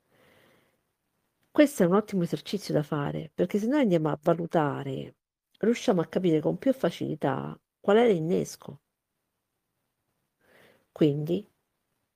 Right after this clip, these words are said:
qual è la ferita? O cosa si cela dietro quel comportamento? Ricordiamoci che l'osservazione è la parte più importante, perché va benissimo leggere il libro, va benissimo comprendere come funzionano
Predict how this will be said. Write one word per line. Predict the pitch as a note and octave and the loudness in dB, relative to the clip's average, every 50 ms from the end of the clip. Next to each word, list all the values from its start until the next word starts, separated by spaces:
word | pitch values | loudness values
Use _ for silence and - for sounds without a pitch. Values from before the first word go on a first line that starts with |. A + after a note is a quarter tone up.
| _ _ _ _ _ | _ _ _ _ _
qual | - - D#3+ C#3+ | -4 0 2 4
è | D3 D3+ E3 F#3 - _ | 4 2 2 -2 -10 _
la | - E3 D3 | -8 -8 -8
ferita? | - - C#3+ D#3 E3 E3 - - - C#3+ - _ _ _ _ _ _ _ _ _ _ _ _ _ _ _ _ _ _ _ _ _ _ _ _ _ _ _ _ _ _ _ _ _ _ _ _ _ _ _ _ _ _ _ _ _ _ _ _ _ _ _ _ _ _ _ _ _ _ _ _ | -6 -4 -4 -4 -4 -4 -8 -10 -16 -16 -18 _ _ _ _ _ _ _ _ _ _ _ _ _ _ _ _ _ _ _ _ _ _ _ _ _ _ _ _ _ _ _ _ _ _ _ _ _ _ _ _ _ _ _ _ _ _ _ _ _ _ _ _ _ _ _ _ _ _ _ _
O | F3+ F3 - | -4 -2 2
cosa | - G3 F#3+ - F#3 | 0 2 4 4 0
si | - - E3 | 2 0 -6
cela | - - G3 F#3 G3 F#3+ F3 C3+ | -2 0 2 2 2 2 0 -4
dietro | C#3+ D3+ E3 D#3 D#3 D3+ | -4 -6 -6 -6 -6 -6
quel | D3 - | -8 -10
comportamento? | - - - - - D3+ - _ - D3 D#3+ E3 D#3+ D3+ D3 _ - - _ _ _ _ _ _ _ _ _ _ _ _ _ _ _ _ _ _ _ _ _ _ _ _ _ _ _ _ _ - - _ _ _ _ _ _ _ _ _ | -10 -12 -12 -10 -10 -12 -10 _ -6 -4 -2 -4 -4 -6 -12 _ -20 -20 _ _ _ _ _ _ _ _ _ _ _ _ _ _ _ _ _ _ _ _ _ _ _ _ _ _ _ _ _ -20 -20 _ _ _ _ _ _ _ _ _
Ricordiamoci | - E3+ E3 E3+ E3 D#3+ G3 G3+ G3 F#3+ - D#3 | 0 4 6 6 6 6 4 4 4 0 0 0
che | D3 D3 | 0 0
l'osservazione | D3 D3 - - - C#3+ D3+ D3+ D3+ D3 - - - - E3 D3+ D#3 D3+ C#3+ C3+ - - - _ | 0 0 -2 -2 -4 -4 0 -2 -2 -4 -4 -8 0 2 2 2 2 -2 -6 -6 -8 -10 -12 _
è | - E3 | -2 -2
la | D3+ D3 | 0 0
parte | D3+ D#3 - - D3 | -2 -6 -4 -6 -6
più | - - | -6 -6
importante, | D3+ D3 - D3 - - F#3 F3+ - - | -8 -6 -6 -6 0 0 0 0 0 -4
perché | C3+ C#3 - - C3+ | -6 -6 -6 -4 -2
va | C3+ C#3 | -2 -2
benissimo | D3 D3+ D#3 E3+ G3 - - - C#3+ D#3 | -2 0 0 0 0 -2 -2 -6 -6 -4
leggere | D3+ C#3+ D3 C#3+ - D3 D3 C#3+ | -2 -2 -2 -4 -4 -6 -6 -6
il | C#3 | -6
libro, | D3+ C#3 - _ - - C3 | -8 -12 -14 _ -10 -10 -6
va | B2+ C#3 | -6 -8
benissimo | - - D3 D3 F3+ F#3+ - - E3+ D#3 | -6 -4 -2 -2 -2 -4 -2 -4 -2 -2
comprendere | - D3+ - - D#3+ D3+ D3+ C#3+ C3 D3 | -2 -2 0 0 0 2 2 2 0 0
come | C#3+ C#3+ D3 | 0 -2 -6
funzionano | - - D3 C#3+ - - D#3 C#3 C3+ C#3 C3+ C#3 C3+ C#3 | -6 -8 -12 -10 -4 -4 -2 -2 -2 -2 -4 -4 -6 -8